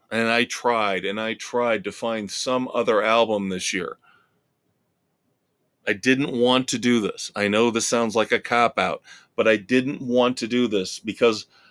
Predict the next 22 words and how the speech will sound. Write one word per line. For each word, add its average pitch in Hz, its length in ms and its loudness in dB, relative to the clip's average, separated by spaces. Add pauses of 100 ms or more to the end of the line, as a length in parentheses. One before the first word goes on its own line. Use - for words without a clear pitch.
(120)
you 117 160 0
guys 117 300 2
know 113 340 6
I 110 260 4
have 117 300 4
been 113 300 0 (300)
over 123 320 2
the 117 120 0
moon, 107 440 0
crazy, 110 600 0
nutsy, 110 400 -2
cuckoo 113 480 0 (280)
about 107 360 4
Rival 104 340 4
Sons 95 640 0 (260)
for 120 160 0
the 113 120 4
last 101 500 2
two 120 180 -2
years. 123 560 2 (1900)
So 95 240 0
I 101 180 4